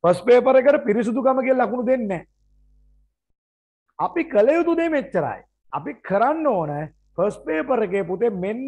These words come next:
මේ ඒරියා එකේ කිසිම දෙයක් කරන්න බෑ. උත්තර ආසන්නයේහි කිසිම කටු වැඩක් කරන්න බෑ. හැබැයි අපිට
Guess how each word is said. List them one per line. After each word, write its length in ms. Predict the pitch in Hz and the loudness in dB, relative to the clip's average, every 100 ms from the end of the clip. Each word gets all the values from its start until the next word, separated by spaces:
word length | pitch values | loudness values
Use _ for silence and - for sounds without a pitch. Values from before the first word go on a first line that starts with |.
| 285 | -4
මේ 140 | 285 277 | -2 2
ඒරියා 380 | 254 240 214 175 160 | 2 2 2 2 0
එකේ 260 | 156 170 180 - _ _ | -4 -6 -6 -10 _ _
කිසිම 360 | 190 - 240 240 226 | -10 -8 -6 -4 0
දෙයක් 280 | 220 220 220 | 2 0 -2
කරන්න 300 | 190 180 196 190 | -2 -2 -4 -4
බෑ. 140 | 131 - _ _ _ _ _ _ _ _ _ - | -4 -6 _ _ _ _ _ _ _ _ _ -10
උත්තර 440 | 196 - _ 269 262 | -10 -10 _ 0 0
ආසන්නයේහි 840 | 202 214 226 233 220 185 147 123 131 143 - _ - | 0 -4 -4 -6 -6 -8 -8 -8 -12 -14 -20 _ -16
කිසිම 280 | 180 220 240 196 | -12 -10 -6 -4
කටු 240 | 175 202 | -4 -2
වැඩක් 260 | 214 208 208 | -2 -4 -4
කරන්න 360 | 208 208 214 | -4 -4 -4
බෑ. 220 | 202 247 339 - _ _ _ | 0 0 -2 -8 _ _ _
හැබැයි 260 | 180 226 247 | -2 0 0
අපිට 160 | 247 | -2